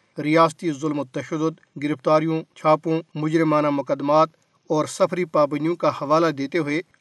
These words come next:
امریکی حکومت پر زور دیا ہے کہ وہ مقبوضہ علاقے میں میڈیا پر عائد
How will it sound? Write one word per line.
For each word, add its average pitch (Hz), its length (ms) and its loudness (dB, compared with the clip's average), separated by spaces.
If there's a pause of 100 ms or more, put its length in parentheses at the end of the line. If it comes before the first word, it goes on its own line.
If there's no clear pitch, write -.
امریکی 180 480 -2
حکومت 170 480 -4
پر 147 120 0
زور 143 240 -4
دیا 147 280 0
ہے 175 100 0
کہ 160 120 -8
وہ 147 120 -4
مقبوضہ 147 420 -2
علاقے 135 440 0
میں 160 140 -2
میڈیا 143 360 0
پر 151 180 -2
عائد 147 220 0